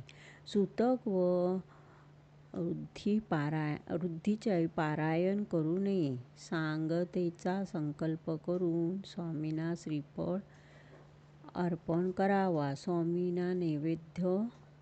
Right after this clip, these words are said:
दाखवावा. संकल्पाशिवाय केलेले कार्य सिद्धीत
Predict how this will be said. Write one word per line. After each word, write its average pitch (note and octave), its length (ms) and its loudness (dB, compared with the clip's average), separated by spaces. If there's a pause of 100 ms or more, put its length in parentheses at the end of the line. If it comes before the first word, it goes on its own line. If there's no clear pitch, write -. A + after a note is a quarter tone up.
दाखवावा. E3 680 -2
संकल्पाशिवाय A#3 1800 0
केलेले D#3 560 -2
कार्य F#3 540 0 (800)
सिद्धीत G3 580 2